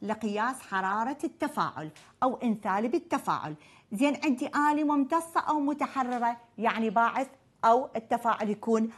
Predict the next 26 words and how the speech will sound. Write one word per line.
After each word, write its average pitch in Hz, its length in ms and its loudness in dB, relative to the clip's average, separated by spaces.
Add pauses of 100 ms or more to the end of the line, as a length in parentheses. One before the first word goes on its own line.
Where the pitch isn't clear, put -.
(100)
ماس 214 300 2 (140)
للحرارة. 165 720 0 (360)
في 330 320 0
تفاعل 269 600 0
كيميائي 262 560 2
باعوا 233 240 2
عندي 240 240 2
الشرط 254 400 0 (380)
بثبوت 262 800 0 (140)
الضغط. 180 480 4 (260)
شو - 240 2
يسمى 381 300 -2
الجهاز؟ 302 520 0 (120)
يسمى 185 540 -4
المسعر. 170 560 -4 (240)
فمن 240 380 0
أجي 208 200 0
أعرف 196 540 -2
المسعر، 277 680 -2 (320)
راح 220 180 2
أقول 208 300 0
له 196 180 -4 (240)
هو 214 380 2 (200)
جهاز 208 640 -2
يستخدم 208 840 -2
لقياس 196 680 0